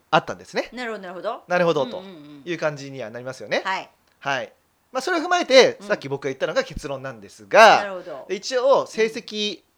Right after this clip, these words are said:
Speaker 1: をちょっと見ていきたいなとは思うんですけども、
Speaker 2: うん。はい。
Speaker 1: まあ、世界株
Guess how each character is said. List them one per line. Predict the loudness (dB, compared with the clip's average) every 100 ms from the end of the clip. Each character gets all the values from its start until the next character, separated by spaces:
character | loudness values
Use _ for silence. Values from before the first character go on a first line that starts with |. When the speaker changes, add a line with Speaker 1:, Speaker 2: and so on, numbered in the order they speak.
| -2
Speaker 1:
を | 0
ち | 0
ょ | -2
っ |
と | -6
見 | -8
て | -8
い | -10
き | -10
た | -12 -10
い |
な | -8 -8
と | -8
は | -12
思 | -14
う |
ん | -18
で | -20
す |
け | -20
ど | -14
も、 | -6 -4 -4
Speaker 2:
う |
ん。 | -8
は | -12
い。 | -14 _ _ _ _ _ _ _ -4
Speaker 1:
ま | -2
あ、 |
世 | -2 2
界 | 4 4
株 | 4 2 0 -8